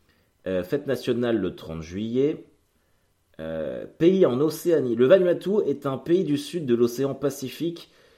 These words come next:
composé d'environ quatre-vingts îles. Capitale, Port Vila. Voilà, c'est en Océanie, le Vanuatu. Ouais, si ça se trouve, vous connaissiez tous et moi, je, je suis un, je suis un teubé. De quel pays, euh, Zagreb est-il la capitale ? Croatie, Suède, Uruguay.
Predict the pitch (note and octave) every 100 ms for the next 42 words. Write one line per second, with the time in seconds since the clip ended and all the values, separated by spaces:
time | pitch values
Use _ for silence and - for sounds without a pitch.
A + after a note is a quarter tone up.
0 | _ - B2 C3+ C#3 D#3+ D3 B2+ C3 D3+
1 | D3+ F#3 F3 E3+ D3+ C#3+ B2+ A#2+ - G3
2 | F3+ E3+ F3 F3 E3+ - - A#3+ F#3 F3
3 | D#3+ B2 - - _ _ _ _ _ _
4 | _ _ _ _ - F2+ F2+ - - F#2+
5 | A#2 C#3 - C3 A#2 - F#2+ F2+ B2+ B2+
6 | A#2 - G#2 - _ _ - F#2+ F#2+ -
7 | G2 F#2 B2 G#2+ F#2 G2 F#2 - F2+ B2
8 | C3+ F#2+ G2+ G#2+ F2 D#2 D2+ B1+ B1 -
9 | D2 D2 C#2+ - - E2 - F2 F#2+ -
10 | - - _ A2+ G#3 G#3 D3+ F#3 F#3+ G3+
11 | G3 C#3 C#3+ C#3 C3 D3+ C#3+ E3 D3 B2+
12 | C3+ B2+ A#2+ C3 A#2+ - A#2+ F#2 - -
13 | A#2+ A#2+ - B2 - - A#2+ F#2+ G2+ G#2
14 | G#2 G#2+ G#2